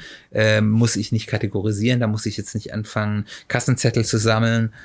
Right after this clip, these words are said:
äh, sondern ich mach das wirklich nur anhand von Kontoauszügen und Kreditkartenabrechnungen.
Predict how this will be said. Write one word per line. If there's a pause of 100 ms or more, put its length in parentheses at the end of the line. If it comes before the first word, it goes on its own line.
(140)
äh,
sondern
ich
mach
das
wirklich
nur
anhand
von
Kontoauszügen
und
Kreditkartenabrechnungen.